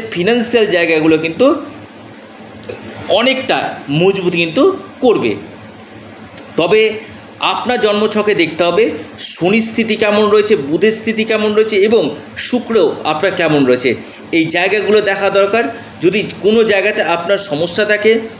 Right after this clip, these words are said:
তার জন্য অবশ্যই আপনারা প্রতিকার প্রতিবিধান করুন এবং আপনারা জন্মছককে আগে বিচার বিশ্লেষণ করুন। দেখুন, আবারও বলি, এটা আপনাদের channel,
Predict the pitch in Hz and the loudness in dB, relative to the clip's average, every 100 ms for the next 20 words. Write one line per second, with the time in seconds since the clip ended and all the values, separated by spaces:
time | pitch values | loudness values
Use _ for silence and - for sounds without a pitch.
0 | - - 147 151 196 190 165 175 190 - | -8 -2 -2 2 2 4 2 2 0 4
1 | 208 214 - - - 135 156 180 185 180 | 2 2 -8 -18 -10 -6 -2 0 0 0
2 | 165 170 190 180 180 180 175 175 175 180 | -2 0 0 2 2 2 2 2 2 2
3 | 202 - - - - - - - - 160 | 2 0 -8 -16 -18 -18 -18 -14 -4 2
4 | 220 262 - - - - - 143 151 175 | 2 2 -2 -12 -18 -20 -6 -4 -2 0
5 | 190 233 - 123 117 160 185 202 170 110 | 0 0 -4 -8 -2 0 2 2 2 0
6 | - - - 160 165 160 170 107 107 - | -10 -14 -6 -4 -4 -2 -2 -2 -4 -14
7 | - - 180 170 120 - 139 131 143 170 | -12 -4 0 2 0 -2 -8 -4 -2 0
8 | 131 131 139 131 208 - - - - 131 | -2 -4 -6 -2 -2 -2 -8 -14 0 2
9 | 120 113 - - - - - - - - | 2 -2 -8 -14 -16 -16 -16 -16 -14 -14
10 | - - - - - - - - 170 185 | -14 -14 -12 -12 -10 -10 -8 0 2 2
11 | 165 - 156 208 226 226 233 226 196 208 | -2 -2 0 2 2 2 2 2 4 4
12 | 202 - 156 156 170 196 208 208 202 214 | 4 0 -4 -2 -2 0 0 0 0 2